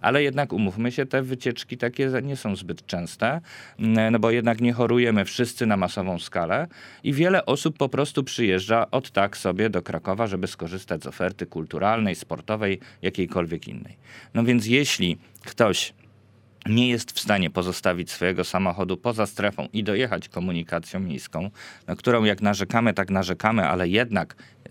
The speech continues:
jeśli chodzi o centrum, to praktycznie,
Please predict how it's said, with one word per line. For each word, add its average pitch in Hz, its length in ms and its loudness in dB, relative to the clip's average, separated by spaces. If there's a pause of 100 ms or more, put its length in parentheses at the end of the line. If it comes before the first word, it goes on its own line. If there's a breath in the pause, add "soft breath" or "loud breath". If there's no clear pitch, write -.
(160)
jeśli 92 300 -4
chodzi 123 280 2
o 113 80 0
centrum, 107 540 0 (200 loud breath)
to 107 100 -2
praktycznie, 107 640 0